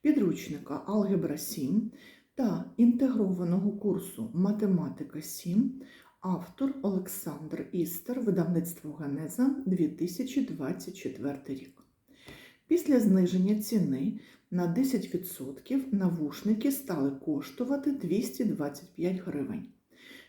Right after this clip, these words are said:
Якою була початкова вартість навушників? Приступаємо до виконання. Початкова ціна — це сто відсотків. Отже, знайдемо,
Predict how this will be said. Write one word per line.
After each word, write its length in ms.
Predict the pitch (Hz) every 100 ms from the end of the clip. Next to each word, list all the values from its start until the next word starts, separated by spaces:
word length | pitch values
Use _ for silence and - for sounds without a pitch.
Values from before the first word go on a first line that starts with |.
| -
Якою 560 | 196 339 - 180 156 156
була 380 | 156 160 233
початкова 1040 | - - 180 180 139 - - 214 285 294 -
вартість 800 | 160 165 135 156 - 226 - - _ -
навушників? 800 | 269 190 170 - - 170 - - - _ _ _ - - - - _
Приступаємо 840 | 349 403 - 214 - 165 165 165 165
до 180 | 160 247
виконання. 760 | 208 - 139 139 143 151 160 _ _ _ - - - - _ _ -
Початкова 960 | 269 262 247 - - 190 156 143 127 - -
ціна — 640 | - 185 170 147 131 247 240
це 80 | 165
сто 420 | - - 170 156
відсотків. 960 | 147 202 - - 269 - - 302 - - - _ _ _ _ - _ -
Отже, 440 | 185 165 151 156
знайдемо, 880 | 156 170 156 143 - 165 240 277 -